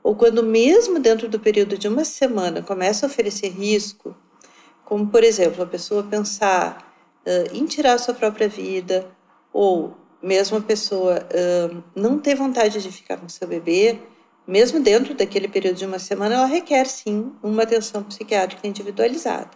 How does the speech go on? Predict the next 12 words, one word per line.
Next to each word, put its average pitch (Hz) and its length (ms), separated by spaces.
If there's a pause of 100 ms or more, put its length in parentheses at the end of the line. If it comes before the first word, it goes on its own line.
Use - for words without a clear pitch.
(1500)
Ela 190 240
deve, 190 300
então, 190 220
procurar 196 480
o 269 80
seu 294 180
psiquiatra 202 540
ou 247 60
procurar 214 440
a 196 40
rede 180 280
pública, 214 600